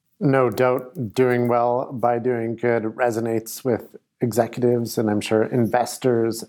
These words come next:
as well. Probably competitors too. Now, with respect to entrepreneurs,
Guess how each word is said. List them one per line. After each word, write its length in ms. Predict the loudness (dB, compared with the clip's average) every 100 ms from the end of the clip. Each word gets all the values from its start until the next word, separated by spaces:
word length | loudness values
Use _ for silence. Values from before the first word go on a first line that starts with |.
| 0
as 200 | 0 0
well. 520 | 2 2 2 0 -2 -14 -20 -20 _ _ _ _
Probably 580 | 2 2 4 2 2 0
competitors 1300 | -4 -2 -2 0 0 0 0 -2 -2 -4 -8 -16 -20 -20 -4
too. 400 | 0 2 0 -4
Now, 460 | -2 0 2 2 0
with 320 | -2 -6 -4
respect 640 | -6 -4 -2 -2 -2 -12 -4
to 520 | 2 4 4 2 0 -6 _ _ _ _ -2
entrepreneurs, 1200 | -2 -2 -2 2 2 2 0 0 -4 -8 -16